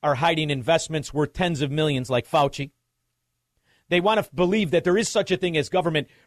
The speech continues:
rather than failed, corrupted individuals like Chuck Schumer and Joe Biden, the political whore that he is. They wanna believe in all of that. So to a certain extent, it's a mixture of, of wanting to be respectful to criminals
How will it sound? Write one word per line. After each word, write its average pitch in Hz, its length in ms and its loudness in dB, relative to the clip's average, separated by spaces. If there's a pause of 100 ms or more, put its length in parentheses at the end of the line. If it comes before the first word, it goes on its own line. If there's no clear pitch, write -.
rather 190 280 4
than 156 200 2
failed, 214 580 2
corrupted 180 560 2
individuals 175 640 0
like 147 180 2
Chuck - 260 -2
Schumer 185 380 0
and 127 140 -4
Joe 156 280 2
Biden, 170 380 2
the 147 80 0
political 156 500 -2
whore 160 220 2
that 143 100 0
he 139 120 0
is. 165 200 -2 (840)
They 190 80 2
wanna 226 260 2
believe 214 400 2
in 147 80 0
all 117 180 2
of 101 80 -4
that. 92 200 -10 (560)
So - 160 -2
to 196 120 2
a 180 40 2
certain 247 280 0
extent, 202 340 -2 (220)
it's 185 160 -2
a 196 80 2
mixture 185 480 0 (260)
of, 165 240 0
of 139 140 -4
wanting 208 360 2
to 202 100 -2
be 208 120 0
respectful 170 760 -2 (600)
to - 100 -6
criminals 165 760 -2